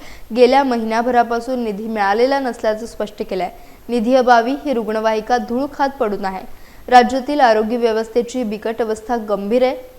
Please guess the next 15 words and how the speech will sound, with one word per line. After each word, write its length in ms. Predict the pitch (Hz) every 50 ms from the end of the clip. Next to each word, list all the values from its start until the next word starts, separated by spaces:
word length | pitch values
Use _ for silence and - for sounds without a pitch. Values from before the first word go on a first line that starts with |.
| - -
शासनानं 500 | 254 220 220 214 - 240 233 233 247 254 247
तातडीने 460 | 240 208 196 - 220 220 233 233 254
याकडे 280 | 254 240 247 233 226 214
लक्ष 240 | 208 208 - -
द्यावे. 300 | 302 262 262 202 185 180 214 - - - - - - - _ - - - - - - -
दुरुस्तीसाठी 680 | 240 220 214 214 208 - 240 233 240 233 214 208 240 247
निधी 240 | 233 208 196 214
उपलब्ध 380 | 214 214 214 226 220 208 208 226
करून 280 | 220 220 202 214 240 269 - - - - - - -
लवकरात 480 | 220 220 220 220 214 247 247 254 269 277 285
लवकर 340 | 285 226 208 208 240 247
रुग्णवाहिका 640 | 254 254 220 202 208 208 214 214 214 220 214 - 233 233
कार्यान्वित 500 | 233 233 202 190 196 208 208 220 226 - - -
करावी, 360 | 233 220 220 214 220 254 262 262 -
तसेच 380 | 269 247 - 269 220 190 190